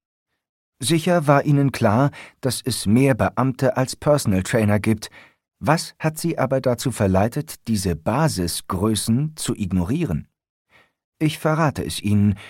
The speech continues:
Sie haben aus Ihrer Erfahrung und den wenigen Details, die ich Ihnen lieferte,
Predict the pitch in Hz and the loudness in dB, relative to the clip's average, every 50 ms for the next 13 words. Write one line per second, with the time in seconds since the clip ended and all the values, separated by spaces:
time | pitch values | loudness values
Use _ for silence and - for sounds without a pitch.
0 | - - _ _ _ - 139 135 127 156 180 180 175 170 - - 135 - - 139 | -20 -20 _ _ _ -2 0 0 2 2 0 0 0 -2 -2 -2 -4 -4 -4 -2
1 | 123 117 113 - 101 98 - - - 127 120 113 113 127 143 156 165 - - - | 0 0 0 0 0 -2 -4 -2 0 0 0 0 0 0 0 0 -2 -2 -2 0
2 | 147 151 151 - - - 139 131 131 120 90 76 123 151 170 170 165 156 147 139 | 0 0 0 -2 -4 -4 0 2 2 2 2 2 2 2 2 0 0 0 0 -2
3 | 139 - 139 127 - - - - 160 131 76 - - - - - - - 101 95 | 0 -2 -2 -4 -4 -6 -4 0 0 0 0 -2 -4 -10 -12 -12 -8 -6 -6 -4
4 | - 95 92 - - - 110 95 92 90 90 92 117 120 - - 110 107 - 123 | -4 -6 -8 -6 -2 0 0 2 2 2 0 0 0 -2 0 -2 -2 -2 0 -2
5 | 127 | -2